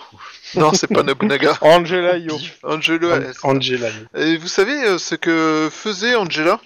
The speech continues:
Speaker 1: de
Speaker 2: Ah, oui.
Speaker 1: Est-ce qu'elle avait une activité ?
Speaker 2: Oui, c'était une prêtresse Shinto.
Speaker 1: D'accord. Savez-vous si elle avait de la famille ou si quelqu'un a pris sa suite ?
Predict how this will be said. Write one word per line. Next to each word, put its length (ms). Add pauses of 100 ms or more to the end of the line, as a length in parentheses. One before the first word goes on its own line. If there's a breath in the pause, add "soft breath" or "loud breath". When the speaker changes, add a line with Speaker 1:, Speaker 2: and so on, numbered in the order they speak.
(680)
Speaker 1:
de 80
Speaker 2:
Ah, 680
oui. 80
Speaker 1:
Est-ce 160
qu'elle 160
avait 160
une 80
activité ? 440 (300)
Speaker 2:
Oui, 100
c'était 200
une 80
prêtresse 380
Shinto. 440 (640)
Speaker 1:
D'accord. 340
Savez-vous 380
si 140
elle 60
avait 160
de 60
la 80
famille 440
ou 120
si 180
quelqu'un 300
a 40
pris 180
sa 120
suite ? 380